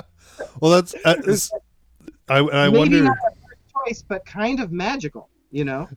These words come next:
Speaker 1: I, and I wonder if there's, like, um, and I, I,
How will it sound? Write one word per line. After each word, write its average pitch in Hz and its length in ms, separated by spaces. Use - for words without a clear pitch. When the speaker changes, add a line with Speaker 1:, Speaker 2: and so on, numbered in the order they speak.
Speaker 1:
I, 123 180
and 113 300
I 135 60
wonder 170 300
if 147 140
there's, 110 300
like, 98 280
um, 90 440
and 101 120
I, 101 40
I, 98 180